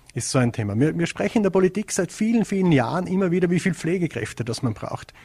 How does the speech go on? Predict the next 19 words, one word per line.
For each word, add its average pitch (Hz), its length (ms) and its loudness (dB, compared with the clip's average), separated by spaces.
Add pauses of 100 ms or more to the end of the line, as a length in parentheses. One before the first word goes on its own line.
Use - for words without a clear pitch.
(100)
Jetzt - 160 -6
wissen 202 300 0
wir 185 120 0
alle, 170 260 2
dass 170 160 2
es 185 140 0 (420)
zigtausend, 180 800 0
äh, 165 560 6
Pflegekräfte 147 720 0
in 135 80 2
Zukunft 147 420 0
brauchen 131 320 0
wird, 165 240 0
dass 147 100 -2
wir 156 100 0
die 165 100 0
Pflege 180 300 0
sicherstellen 127 500 -2
können. 160 240 2